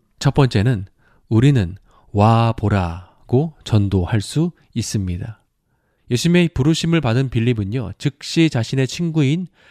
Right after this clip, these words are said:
나다나엘에게 찾아갑니다. 요한복음 일 장 사십오 절입니다. 빌립이 나다나엘을 찾아 이르되,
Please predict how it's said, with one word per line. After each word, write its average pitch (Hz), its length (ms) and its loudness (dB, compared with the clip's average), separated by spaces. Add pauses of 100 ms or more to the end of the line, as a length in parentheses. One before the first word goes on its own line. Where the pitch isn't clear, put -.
(120)
나다나엘에게 98 880 0
찾아갑니다. 87 800 -8 (440)
요한복음 143 380 2
일 156 160 2
장 151 220 0
사십오 135 560 0
절입니다. 98 580 -4 (540)
빌립이 160 320 4
나다나엘을 123 760 2
찾아 123 360 -4
이르되, 101 540 -2